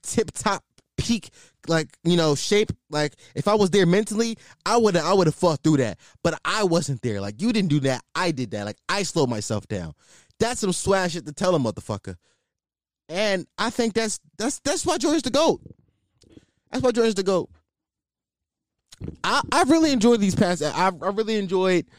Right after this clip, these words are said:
uh, the, the episodes this week. The, uh, seven and eight were actually pretty good episodes.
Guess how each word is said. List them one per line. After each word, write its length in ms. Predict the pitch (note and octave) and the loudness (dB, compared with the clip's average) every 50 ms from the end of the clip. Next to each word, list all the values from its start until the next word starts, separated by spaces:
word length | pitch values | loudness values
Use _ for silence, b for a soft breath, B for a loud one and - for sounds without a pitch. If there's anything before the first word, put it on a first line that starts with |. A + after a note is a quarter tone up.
| b b b b b b | b b b b b b
uh, 200 | C#3 D#3 D#3+ D#3 | 0 2 2 2
the, 200 | D3 D#3+ D3 D3+ | 2 0 0 0
the 120 | C#3+ D3+ | 0 2
episodes 420 | D3+ D3 - - - - C3 B2+ C3 | 0 0 0 -2 -4 -2 -2 -2 -2
this 180 | B2+ - - | -2 -4 -4
week. 160 | A#2+ G2 - - | -6 -6 -2 0
The, 160 | C#3 C#3 - | 0 0 0
uh, 300 | C3+ C#3 C3+ C3 B2+ B2 B2 B B B B B B B B | 0 0 0 0 0 -2 -4 B B B B B B B B
seven 340 | B - A#3 B3 B3+ B3+ A#3+ | B 0 2 2 2 2 -2
and 100 | A#3 A3 | -2 -2
eight 100 | A3+ G#3+ | -2 0
were 80 | G3+ G3 | 0 0
actually 260 | G3+ G#3+ - G#3+ G3+ | 0 0 -2 -2 0
pretty 200 | - A3+ G#3 G#3 | 0 0 0 2
good 100 | G3 F#3 | 0 0
episodes. 580 | F3+ D3+ C#3 - - A#2+ G#2+ G2 F2 - - | -2 -2 -4 -6 -4 -6 -6 -6 -8 -12 -20